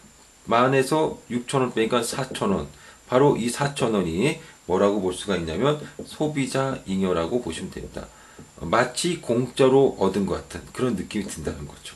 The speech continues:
예. 육천 원은 뭐겠어요? 지불용입니다. 내가 지불할 용의가 있는 거잖아요. 자, 그러면 이십칠 번 보겠습니다.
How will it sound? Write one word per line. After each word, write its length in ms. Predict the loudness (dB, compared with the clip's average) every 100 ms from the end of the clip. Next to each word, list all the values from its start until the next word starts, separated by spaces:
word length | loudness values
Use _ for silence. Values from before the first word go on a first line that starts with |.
| -6
예. 300 | -2 -2 -4 -10 -20 -16 -6
육천 360 | -6 -2 2 4
원은 180 | 4
뭐겠어요? 420 | 2 0 -2 -4 -8 -8
지불용입니다. 960 | -4 -2 4 4 4 2 -2 -6 -8 -4
내가 340 | 0 6 6 4
지불할 400 | -2 4 4 4
용의가 240 | 2 0
있는 380 | 0 0 0 0
거잖아요. 540 | 0 -2 -8 -10 -16 -18 -20 -20 -4
자, 240 | 0 0 2
그러면 480 | 2 4 4 4 -2 -16 -8
이십칠 380 | -6 -4 0 2
번 120 | 2
보겠습니다. 760 | 0 -2 -4 -6 0 2 2